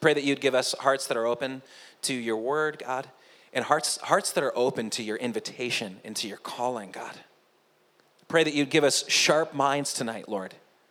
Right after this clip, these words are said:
that we would engage with you, Lord. We would engage with one another tonight as well. We pray these things in Jesus' name. Amen.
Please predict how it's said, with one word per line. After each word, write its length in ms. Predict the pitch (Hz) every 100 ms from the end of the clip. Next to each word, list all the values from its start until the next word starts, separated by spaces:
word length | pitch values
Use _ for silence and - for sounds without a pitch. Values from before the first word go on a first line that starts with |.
| _ _ _ _ _ _ _
that 100 | 127
we 140 | 143
would 80 | 156
engage 760 | 147 131 143 147 143 101 - - -
with 240 | 120 123 135
you, 220 | 143 117
Lord. 320 | 98 92 98 - _
We 100 | 131
would 80 | 135
engage 340 | 131 139 143 139
with 120 | 123
one 160 | 135
another 260 | 123 135 135
tonight 380 | - 110 104 98
as 120 | -
well. 280 | 107 110 - - _ _ _ _ _ _ _ _ _ _ _ _ _ _ _ _ _ -
We 80 | 113
pray 160 | 123
these 160 | 117 113
things 280 | 117 107 98
in 60 |
Jesus' 380 | 92 101 95 -
name. 160 | 95 90 - _ _ _ _ _ _ - 117
Amen. 280 | 113 92